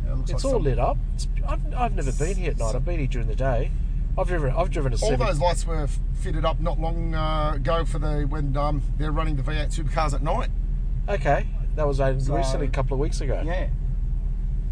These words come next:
Speaker 2: So effectively, we're just a bit of a pause while they're cleaning out the track. Um,
Speaker 1: This is a real good night out for a couple. You know, if you've got a couple of mates with cars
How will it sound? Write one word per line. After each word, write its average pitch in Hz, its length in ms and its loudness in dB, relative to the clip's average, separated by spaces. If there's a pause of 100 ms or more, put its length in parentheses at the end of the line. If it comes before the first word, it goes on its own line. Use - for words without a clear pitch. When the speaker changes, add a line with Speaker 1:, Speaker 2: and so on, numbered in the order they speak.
(2500)
Speaker 2:
So 170 320 0
effectively, 139 600 0
we're 139 160 2
just 123 240 0
a 135 40 -2 (640)
bit 147 120 0
of 123 100 -2
a 120 60 -2
pause 139 640 0 (800)
while 123 180 -2
they're 123 100 -2
cleaning 131 400 0
out 117 200 2
the 131 80 0
track. 135 440 0 (1000)
Um, 135 480 0 (240)
Speaker 1:
This 269 100 0
is - 60 -2
a 262 60 0
real 214 240 0
good 151 160 0
night 160 220 0
out 151 140 0
for 135 80 0
a - 20 0
couple. - 300 0
You 147 80 0
know, 139 80 2
if 143 120 2
you've - 100 0
got - 120 0
a - 40 0
couple 180 240 2
of 143 60 2
mates 147 300 0
with - 140 0
cars 165 580 4